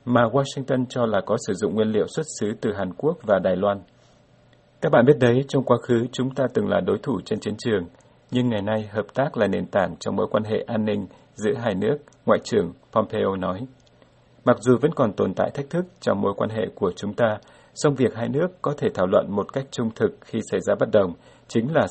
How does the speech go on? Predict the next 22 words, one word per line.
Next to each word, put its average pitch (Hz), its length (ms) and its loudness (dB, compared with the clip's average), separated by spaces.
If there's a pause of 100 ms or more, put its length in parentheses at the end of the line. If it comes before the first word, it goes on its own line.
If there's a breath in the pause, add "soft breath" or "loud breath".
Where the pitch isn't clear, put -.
sự 220 60 0 (100)
xác 139 80 -2
nhận 127 300 0
về 98 160 2
tiềm 95 300 -4
năng 101 160 0
hợp 98 260 -8
tác 123 240 0
của 92 200 -4
chúng 95 180 -10
ta." 95 240 -2 (760 soft breath)
Trong 151 140 2
bài - 160 2
phát 156 140 0
biểu 113 260 4
trước 160 300 -2
các 156 160 -2
quan 117 160 2
chức - 180 -6
hai 117 120 -2
nước 135 160 2 (100)
tại 104 120 2